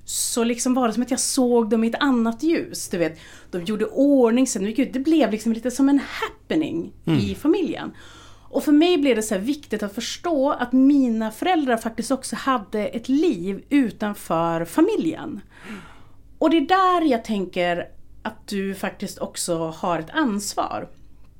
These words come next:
Speaker 1: Och nu kanske jag låter hård, men jag tycker att du har en, ett ansvar att visa dina barn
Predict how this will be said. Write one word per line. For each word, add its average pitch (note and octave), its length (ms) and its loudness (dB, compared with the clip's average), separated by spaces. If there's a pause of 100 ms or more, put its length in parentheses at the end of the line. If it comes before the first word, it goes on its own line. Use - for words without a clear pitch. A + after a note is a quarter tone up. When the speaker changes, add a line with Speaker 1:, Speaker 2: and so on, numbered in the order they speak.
(280)
Speaker 1:
Och A3+ 80 2
nu B3+ 80 2
kanske D4 260 0
jag D4 120 2
låter E3+ 720 -2 (280)
hård, - 480 -2
men A#3 100 0
jag B3+ 160 -2
tycker D#4 360 -2
att G3+ 240 -4
du B3+ 400 -2
har D#3 460 -4 (1120)
en, A#3 460 2
ett A#3+ 140 -2 (120)
ansvar B3 760 0
att A3 140 -8
visa A3+ 460 -2
dina F#3+ 300 -4
barn G#3+ 800 -4